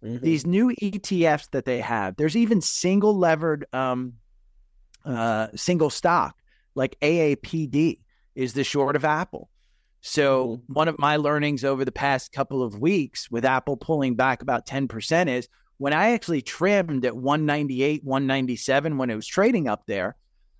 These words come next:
Speaker 2: I
Speaker 1: Mm-hmm.
Speaker 2: probably should have put that into A A P D in the short term to
Speaker 1: Mm-hmm.
Speaker 2: try and just make some money on the downside. Um,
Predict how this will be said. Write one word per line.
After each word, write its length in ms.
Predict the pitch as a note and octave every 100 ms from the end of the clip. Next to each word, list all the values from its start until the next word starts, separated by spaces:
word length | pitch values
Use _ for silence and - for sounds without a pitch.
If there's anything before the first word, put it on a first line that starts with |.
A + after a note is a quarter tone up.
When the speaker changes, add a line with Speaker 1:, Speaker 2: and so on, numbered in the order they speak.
| B2 C3+
Speaker 2:
I 100 | A3
Speaker 1:
Mm-hmm. 60 |
Speaker 2:
probably 580 | - C#4 D#4+ E4+ F#3+ E3+
should 280 | C#3 - G3+
have 120 | E3 - _
put 220 | F#3 F#3
that 220 | F3+ F3
into 260 | D#3+ D#3 D#3+
A 340 | D3 D#3 C#3+ C3
A 20 |
P 320 | - E3+ D3
D 320 | B2 A3 G3+
in 100 | B2
the 60 | B2
short 380 | - A3+ C#4 -
term 420 | - G#2+ F#2 A2 _ _ _ _ _ -
to 80 |
Speaker 1:
Mm-hmm. 60 | C#3+
Speaker 2:
try 180 | F#3 E3+
and 100 | E3
just 160 | D3+ D3
make 220 | D#3 D3
some 140 | -
money 300 | D3+ D3+ D3
on 120 | C#3+ C#3+
the 80 |
downside. 640 | C3+ C#3+ G3 A#3 - C2+ G#1 _ _ _ _ _ _ B2+
Um, 680 | C3+ C3 C3+ C3 C3 C#3